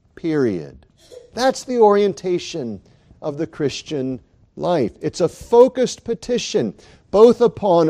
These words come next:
our earthly needs for the day, but the purpose of those earthly needs,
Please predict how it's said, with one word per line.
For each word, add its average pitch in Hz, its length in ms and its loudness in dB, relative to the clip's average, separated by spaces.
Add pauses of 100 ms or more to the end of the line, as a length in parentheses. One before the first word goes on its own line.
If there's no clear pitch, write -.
our 151 320 0
earthly 233 460 4
needs 202 320 0
for 208 360 4
the 202 120 6
day, 123 520 -2 (420)
but - 160 -14
the 208 80 -2
purpose - 680 -6
of 170 200 -2
those 151 320 -2
earthly 127 400 -4
needs, 82 640 -12